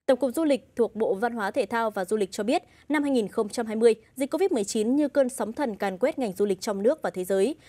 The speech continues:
Theo đó, ngành du lịch Việt Nam cũng bị ảnh hưởng hết sức trầm trọng. Cụ thể, năm hai nghìn không trăm hai mươi,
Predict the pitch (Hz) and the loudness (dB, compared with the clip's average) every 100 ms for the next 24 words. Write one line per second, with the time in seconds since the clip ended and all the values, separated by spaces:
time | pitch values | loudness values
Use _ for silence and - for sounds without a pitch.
0 | - 311 269 262 311 254 285 214 202 202 | -2 2 2 2 -2 -2 0 2 0 -2
1 | 240 226 247 262 277 202 202 175 254 - | -2 -2 -4 0 0 0 -4 -2 -2 -2
2 | 349 220 180 208 - _ _ - 269 247 | -4 -4 -2 -2 -2 _ _ -2 4 4
3 | 202 254 247 226 196 214 202 214 202 208 | 4 -2 0 -2 -2 -4 -4 -6 -4 2
4 | 214 | 2